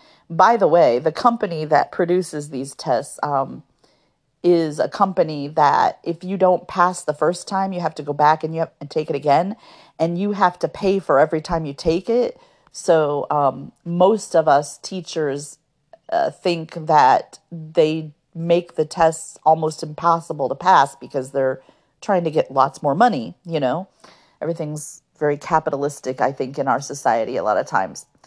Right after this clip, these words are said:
So the first test was a content test, and most people do not pass any of these tests the first time. Most teachers have to take 'em two or three times. So I was very blessed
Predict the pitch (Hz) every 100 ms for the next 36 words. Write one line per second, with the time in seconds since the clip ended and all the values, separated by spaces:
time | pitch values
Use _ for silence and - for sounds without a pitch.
0 | _ _ _ _ _ _ - 190 175 175
1 | 233 240 - 214 196 190 156 - 214 208
2 | - 143 - - 135 151 - 165 180 285
3 | - 339 339 214 160 190 269 277 - -
4 | 214 208 - 180 226 240 151 156 156 -
5 | 160 160 - 147 151 147 - 143 101 85
6 | 147 190 233 - 226 196 190 175 170 156
7 | 165 156 147 170 156 156 147 143 139 101
8 | 67 - 175 156 156 _ _ _ _ _
9 | _ _ _ _ _ _ - - 185 190
10 | 165 151 185 170 139 143 147 165 185 135
11 | - -